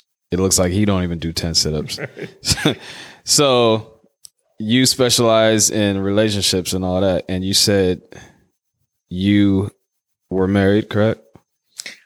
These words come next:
Speaker 2: I, I'm married now.
Speaker 1: You're married now?
Speaker 2: I, and I've been married before.
Speaker 1: Okay. Now, do you think, um,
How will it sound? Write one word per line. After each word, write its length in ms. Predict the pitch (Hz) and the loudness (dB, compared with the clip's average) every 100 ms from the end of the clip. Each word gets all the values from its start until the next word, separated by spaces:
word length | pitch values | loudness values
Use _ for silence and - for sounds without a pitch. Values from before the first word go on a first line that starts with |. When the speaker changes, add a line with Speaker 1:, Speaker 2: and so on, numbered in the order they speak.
| _ _ - | _ _ -4
Speaker 2:
I, 320 | 117 113 110 - | -2 0 -2 -4
I'm 220 | 113 107 | -4 -2
married 480 | 107 113 101 95 - | -2 0 -2 -6 -8
now. 300 | 98 95 98 | -8 -8 -4
Speaker 1:
You're 100 | 101 | 0
married 300 | 104 101 98 | 2 2 2
now? 320 | 101 101 110 - | 2 2 0 -4
Speaker 2:
I, 200 | 104 - - 113 | -6 -6 -8 -6
and 120 | 101 | -4
I've 200 | 98 - | -6 -4
been 180 | 113 110 | -4 -2
married 380 | 95 92 92 - | -6 -6 -10 -12
before. 540 | - - - - - - | -14 -12 -12 -14 -20 -12
Speaker 1:
Okay. 440 | 73 78 - 69 - _ _ - - - _ _ - | -8 -8 -8 -10 -12 _ _ -20 -20 -20 _ _ -6
Now, 640 | 107 113 110 110 104 104 - - _ _ _ _ _ _ - | -2 2 2 2 2 -2 -10 -20 _ _ _ _ _ _ -6
do 120 | 104 | -2
you 180 | 110 113 | 0 0
think, 560 | 107 113 113 107 101 - - - | 0 2 4 2 -2 -8 -10 -6
um, 680 | 98 98 95 87 85 82 | -2 0 0 0 -2 -6